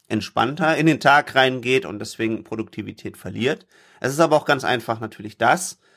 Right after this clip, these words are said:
wenn ich jeden Tag irgendwo hinreisen muss und einchecke in ein Hotel oder in eine Unterkunft oder von mir aus auch auf einer Couch, und dann muss man ja auch da kommunizieren, man muss den Ort finden erstmal, dann geht man vielleicht,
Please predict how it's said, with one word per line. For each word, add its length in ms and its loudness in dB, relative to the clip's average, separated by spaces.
wenn 140 -2
ich 120 -8
jeden 280 2
Tag 440 4
irgendwo 760 -2
hinreisen 680 4
muss 440 -10
und 340 -4
einchecke 560 2
in 140 -2
ein 80 -4
Hotel 540 2
oder 180 0
in 80 -4
eine 100 -8
Unterkunft 720 -4
oder 160 -4
von 220 -8
mir 100 -2
aus 80 -6
auch 80 -6
auf 180 -2
einer 140 -4
Couch, 520 0
und 760 2
dann 440 0
muss 280 -4
man 160 -2
ja 100 4
auch 120 2
da 160 -2
kommunizieren, 1080 2
man 140 -2
muss 180 -6
den 160 -2
Ort 280 4
finden 380 -2
erstmal, 760 2
dann 120 -2
geht 160 0
man 140 -4
vielleicht, 540 2